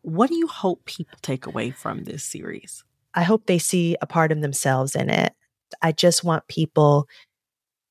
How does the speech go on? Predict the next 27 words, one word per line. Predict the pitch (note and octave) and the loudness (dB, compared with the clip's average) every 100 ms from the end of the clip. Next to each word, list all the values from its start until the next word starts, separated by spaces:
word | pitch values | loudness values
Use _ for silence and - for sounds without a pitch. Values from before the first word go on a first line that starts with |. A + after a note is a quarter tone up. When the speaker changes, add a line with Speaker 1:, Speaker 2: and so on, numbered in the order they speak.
| _ _ - | _ _ -2
Speaker 2:
to | F#3 | 2
know | F3+ F3 | 6 6
it's | D#3 - | 6 4
okay | D#3 - - D#3 C#3+ | -2 -2 2 4 4
to | D#3 | -2
take | - D3 | -2 -2
the | - | -2
steps | - - B2 - | -2 0 0 0
to | - | -2
heal. | C#3+ - - - F3 - _ _ | -4 2 2 4 0 -6 _ _
Speaker 1:
Hmm. | G3 F#3 D3+ D3+ _ | -12 -12 -14 -20 _
Speaker 2:
To | - F3 | -2 2
know | F3 F3+ G3+ | 4 6 4
that | E3+ - | 2 0
if | D#3 | -2
you | F#3+ F#3+ | 0 2
are | D#3+ | 0
a | |
Black | D#3 D#3+ F3 | 4 4 4
person | - F3 E3 E3+ D#3 | 0 0 0 -2 0
in | D#3 | 0
this | D3 - | -2 -2
world, | E3 E3 D#3+ D#3 | 2 4 2 0
you | F3+ | -4
have | F3+ - F#3+ F#3+ - | -6 2 4 4 2
been | F#3 | 0
traumatized. | F3+ - F3 E3+ - C3+ - - D#3+ - | 2 2 0 0 0 0 0 -2 -4 -8